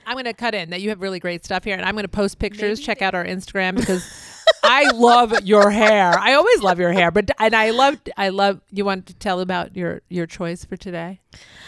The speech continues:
Speaker 2: I decided
Speaker 1: <laughs> I love it.
Speaker 2: to let my gray show. So I have on one of my ponytails that's, uh, gray.
Speaker 1: I like it.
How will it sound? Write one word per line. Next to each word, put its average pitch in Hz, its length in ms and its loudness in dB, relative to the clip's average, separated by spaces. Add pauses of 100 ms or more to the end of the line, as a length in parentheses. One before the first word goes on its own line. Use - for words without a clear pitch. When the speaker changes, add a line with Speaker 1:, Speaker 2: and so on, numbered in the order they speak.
(300)
Speaker 2:
I 254 180 6
decided 202 880 4 (140)
Speaker 1:
<laughs> - 680 -8
I 285 120 -2
love 240 320 4
it. 254 100 0
Speaker 2:
to 233 100 2
let 220 200 4
my 294 140 4
gray 285 360 6
show. 196 500 2 (400)
So - 180 -4
I 220 160 4
have 220 300 2
on 208 240 -2
one 214 180 -4
of 214 140 -2
my 196 640 -8 (320)
ponytails 247 1300 -6 (640)
that's, 180 340 -6
uh, 185 340 -14 (960)
gray. 180 400 -8 (640)
Speaker 1:
I 180 60 -10
like 170 240 -10
it. 160 160 -16